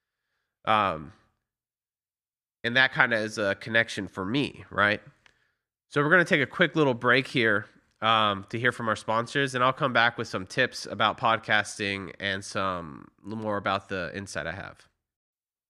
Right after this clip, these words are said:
All right, welcome for Speak for Change podcast. This is your host, Thomas Pedersen. We're talking about why I made a podcast and some tips about podcasting. Um,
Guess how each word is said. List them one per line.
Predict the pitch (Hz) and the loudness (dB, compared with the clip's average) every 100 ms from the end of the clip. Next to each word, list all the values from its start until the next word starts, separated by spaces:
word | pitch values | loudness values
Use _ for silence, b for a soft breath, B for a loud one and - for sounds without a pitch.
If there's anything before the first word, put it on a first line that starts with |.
| _ _ _ _ _ _ _ _ _ _ _ _ _ _ _ _ - | _ _ _ _ _ _ _ _ _ _ _ _ _ _ _ _ 2
All | 113 | 4
right, | 113 | 4
welcome | 113 113 | 4 2
for | 123 | 0
Speak | - 131 120 - _ | 0 -2 -2 -10 _
for | 127 | -6
Change | 113 131 117 - | -2 0 0 4
podcast. | 127 131 135 | 4 4 0
This | 120 | -2
is | - | 0
your | 101 | 2
host, | 117 117 | 2 0
Thomas | - 110 107 | 2 2 2
Pedersen. | - 117 123 - 147 147 | 0 2 2 0 -2 -2
We're | 120 | 0
talking | 131 117 - 110 | 2 2 0 -4
about | 98 104 107 107 101 - _ b b b b b _ _ _ _ _ _ | 0 4 6 6 2 -6 _ b b b b b _ _ _ _ _ _
why | 85 110 131 139 | 0 6 8 6
I | 117 | 4
made | 107 98 | 2 2
a | |
podcast | - 87 90 - 90 90 98 - - _ _ _ _ 107 | 0 0 0 0 2 2 -2 -10 -20 _ _ _ _ 2
and | 107 104 98 | 4 2 -2
some | 95 90 | -8 -4
tips | 127 110 95 | -2 -2 -2
about | 101 87 | -4 -2
podcasting. | 110 92 92 82 92 - 71 50 _ _ _ _ _ _ _ _ _ _ _ _ _ _ _ - | -2 -4 -4 -8 -10 -14 -16 -16 _ _ _ _ _ _ _ _ _ _ _ _ _ _ _ 0
Um, | 135 147 139 | 4 6 4